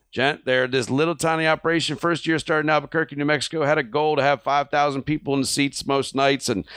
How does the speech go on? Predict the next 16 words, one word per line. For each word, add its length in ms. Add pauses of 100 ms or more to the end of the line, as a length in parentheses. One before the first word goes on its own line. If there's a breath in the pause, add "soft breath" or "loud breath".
(140 loud breath)
see 220
where 120
they 100
went. 220 (200 loud breath)
They've 180
exploded. 720 (220 loud breath)
They 140
lead 480
the 100
league 420
there 260
in 80
Albuquerque. 720 (360 loud breath)
Shout 720
out, 400
flat 520